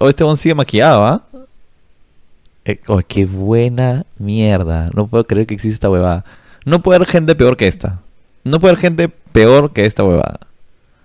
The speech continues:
Estos huevones que niegan el hecho de lo que ya hicieron con su cuerpo. O sea, no se puede, pejo. No puedes regresar a tu vida normal. O sea, eso es lo que iba, eso es lo que iba con que ex-, está excusando demasiado fuerte el hecho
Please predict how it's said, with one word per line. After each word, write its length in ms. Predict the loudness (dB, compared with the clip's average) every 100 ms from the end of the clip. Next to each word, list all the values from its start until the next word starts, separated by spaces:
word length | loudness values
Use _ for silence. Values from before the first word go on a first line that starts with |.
| _ _ -4
Estos 200 | -2 0
huevones 220 | 0 0
que 120 | -4
niegan 540 | -2 0 2 2 0 0
el 100 | 0
hecho 420 | 0 -2 -6 -6 -14 -20 _ _ -20 -20 _ _ _ -20 -20 -20 0
de 120 | 2
lo 100 | 2
que 120 | 2
ya 80 | 0
hicieron 280 | 0 -4 -4
con 100 | -10
su 120 | -6
cuerpo. 300 | -6 -6 -14 -10
O 60 | -4
sea, 120 | -2
no 100 | 0
se 80 | 0
puede, 240 | 2 0
pejo. 220 | 0 -4 -4
No 120 | -2
puedes 160 | -2
regresar 220 | -2 -2 -2
a 60 |
tu 80 | -2
vida 100 | -4
normal. 240 | -4 -8 -12 _ -20 -18 -6
O 80 |
sea, 320 | 0 0 -2 _ _ _ _ -20 -20 -20 -20 _ _ _ _ _ -20 -20 _
eso 200 | 0 4
es 60 | 4
lo 100 | 4
que 100 | 4
iba, 420 | 4 4 2 0
eso 240 | -6 -4 -2
es 40 |
lo 100 | -4
que 80 | -2
iba 160 | -4 -6
con 120 | -6
que 120 | -4
ex-, 220 | -4 -4 -6
está 220 | -2 -2
excusando 600 | -2 -6 -4 -2 0 0
demasiado 380 | 0 0 0 0
fuerte 360 | 2 0 2
el 100 | 0
hecho 440 | -2 -2 -2 -2